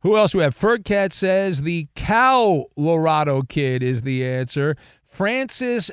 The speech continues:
Asbury Tarkington from Midnight Walker in Syracuse. Uh, who else do we have? Milkman Mike says, uh, Lamar is the answer. Bernie Kosar from Callaghan Tim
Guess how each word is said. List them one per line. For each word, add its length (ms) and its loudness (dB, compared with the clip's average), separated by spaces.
Asbury 880 0
Tarkington 920 -2
from 320 -4
Midnight 560 -2
Walker 640 -2
in 220 -2
Syracuse. 1300 -2
Uh, 140 0
who 220 2
else 240 0
do 160 -4
we 100 -2
have? 240 -2
Milkman 460 -2
Mike 280 -2
says, 720 -2
uh, 560 -2
Lamar 1000 2
is 220 -2
the 260 -4
answer. 580 -6
Bernie 560 -2
Kosar 800 0
from 200 -2
Callaghan 680 0
Tim 560 -2